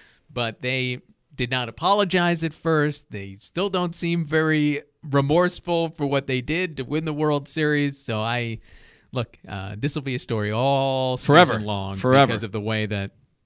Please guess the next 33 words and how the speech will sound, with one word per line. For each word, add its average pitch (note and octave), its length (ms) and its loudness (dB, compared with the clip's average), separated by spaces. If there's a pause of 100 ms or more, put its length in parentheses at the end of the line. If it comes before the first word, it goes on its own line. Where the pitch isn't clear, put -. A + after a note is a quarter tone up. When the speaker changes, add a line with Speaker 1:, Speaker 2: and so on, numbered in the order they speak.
(180)
Speaker 1:
they B2 220 2
have A#2 140 2
handled E3+ 340 2
it F#2+ 140 -8
to - 160 -6
some A2+ 180 -4
degree. G2 320 -6 (720)
Speaker 2:
All C#3+ 140 6
right, D3 220 6
so D#3 160 4
Lizzie, D#3 340 6
get D3+ 240 2
those D#3+ 200 2
names D3+ 300 0
together. D3+ 480 2
We C#3 160 0
are C#3+ 80 2
gonna C#3+ 140 -2
get C#3 140 -4
to D3+ 100 -6
you C#3+ 80 -2
in C3 80 -2
just C3+ 180 -8
one C#3 100 -4
second, C#3 440 -2
but C#3 200 2
I C3+ 60 4
wanna D3+ 240 0
remind C#3+ 480 0
the B2 60 -4
fans D#3 540 0
that C3+ 260 -2
this F3 280 -2